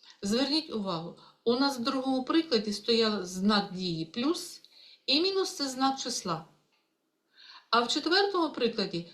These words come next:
замість цих двох знаків став, став знак мінус. Тому в цьому випадку кажуть,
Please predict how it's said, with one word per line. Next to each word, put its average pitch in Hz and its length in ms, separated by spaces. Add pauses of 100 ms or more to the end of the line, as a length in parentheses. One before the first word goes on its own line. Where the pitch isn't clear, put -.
(100)
замість 285 460
цих 269 160
двох 269 200
знаків 277 440
став, 254 480
став 233 280
знак 233 280 (280)
мінус. 208 600 (380)
Тому 302 320
в 320 80
цьому 294 440
випадку 262 540
кажуть, 254 500